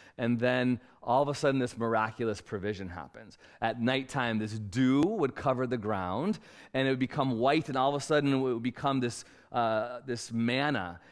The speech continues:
And it was described as wafers with honey. Like, how many of you like something called a wafer? And then how many of you like honey and put that together? Like, it sounds delicious.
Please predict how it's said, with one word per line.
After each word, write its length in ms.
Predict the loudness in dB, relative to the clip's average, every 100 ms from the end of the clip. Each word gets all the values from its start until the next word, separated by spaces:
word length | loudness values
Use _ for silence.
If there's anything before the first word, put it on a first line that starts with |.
| -8
And 120 | -2
it 40 | 0
was 160 | 0
described 640 | 0 -4 -2 2 4 2 0
as 260 | -2 -2 -2
wafers 1000 | -2 2 2 0 0 2 2 0 -8 -16 _ _ _ _
with 160 | -2 -2
honey. 640 | -2 -12 -4 -2 -2 -6 -14
Like, 100 | -16
how 120 | -8 -4
many 100 | -4
of 80 |
you 100 | -2
like 180 | 0 0
something 280 | -2 -6 -4
called 180 | -2 -2
a 40 |
wafer? 600 | -2 -2 -2 -4 -6 -6 -10 -10
And 100 | -4
then 60 | -2
how 100 | -2
many 100 | -2
of 60 |
you 40 | -2
like 140 | -4
honey 280 | -4 -4 -4
and 100 | -6
put 140 | -6
that 140 | -6 -6
together? 260 | -6 -8 -8
Like, 120 | -12
it 80 | -14
sounds 300 | -6 -6 -4
delicious. 640 | -6 -6 -8 -10 -16 -20